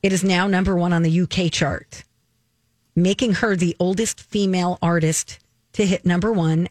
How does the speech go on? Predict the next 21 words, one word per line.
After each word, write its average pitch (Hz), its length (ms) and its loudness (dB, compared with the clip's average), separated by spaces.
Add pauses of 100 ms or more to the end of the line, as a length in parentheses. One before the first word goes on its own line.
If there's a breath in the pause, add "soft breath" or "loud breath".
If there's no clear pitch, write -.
(120)
at 156 320 0
the 175 160 -2
age 156 220 0
of 170 80 -4
sixty-three. 190 800 -4 (1600 soft breath)
The 170 260 0
artist 269 460 0
who 226 100 0
previously 285 720 0
held 190 240 0
that 170 220 0
record 226 400 -2
was 320 100 -2
Cher. 135 520 -4 (1800)
Now 302 240 -4
you 311 200 0
have 311 120 -2
a 311 40 -10
confession 302 480 -2
to - 100 -4
make. - 300 -10